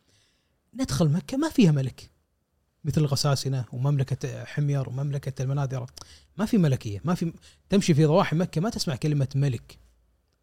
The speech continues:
أو شيخ القبيلة أو شيخ مكة، ما، ما في السالفة هذه.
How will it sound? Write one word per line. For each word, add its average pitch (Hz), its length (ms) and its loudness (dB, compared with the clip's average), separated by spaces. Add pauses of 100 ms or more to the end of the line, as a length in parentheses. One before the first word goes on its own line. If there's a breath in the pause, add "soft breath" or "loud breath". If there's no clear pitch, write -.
(400)
أو 131 120 2
شيخ 151 320 4
القبيلة 131 500 -2 (220)
أو 131 60 -4
شيخ - 280 2
مكة، 143 280 -2
ما، 220 140 -4
ما 190 140 0
في 139 140 -4
السالفة 117 300 -8
هذه. 90 60 -20